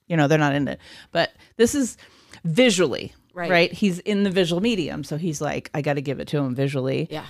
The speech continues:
Speaker 1: Plus, I have to honor, I have to honor the Kubrick fans and I have to <laughs> honor the King's fan,
Speaker 2: Right.
Speaker 1: King fan, King's fans. Yeah, it's hockey.
Speaker 2: <laughs>
Speaker 1: The King fans.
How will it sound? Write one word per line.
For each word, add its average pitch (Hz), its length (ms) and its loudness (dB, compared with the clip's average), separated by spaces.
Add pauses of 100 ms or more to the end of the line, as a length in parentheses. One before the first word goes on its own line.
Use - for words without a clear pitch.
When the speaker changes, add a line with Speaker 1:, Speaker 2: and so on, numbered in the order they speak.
Speaker 1:
Plus, 233 500 4
I 208 120 4
have 190 160 4
to 190 120 2 (100)
honor, 226 540 2 (720)
I 208 60 0
have 226 160 4
to - 140 0
honor 240 280 4
the 214 100 0
Kubrick 240 360 -2
fans 165 680 -2 (240)
and 247 180 4
I 320 60 8
have 294 220 6
to 240 120 2
<laughs> 247 80 2
honor 254 260 2
the 220 100 0
King's 349 380 -6
fan, 160 360 -2
Speaker 2:
Right. 170 200 -2
Speaker 1:
King 349 200 -2
fan, 160 380 -6
King's 151 320 -4
fans. - 380 -6
Yeah, 202 200 -4
it's - 100 -14
hockey. 233 260 -4 (240)
Speaker 2:
<laughs> 196 200 -6
Speaker 1:
The 202 100 2
King 320 300 4
fans. 175 640 2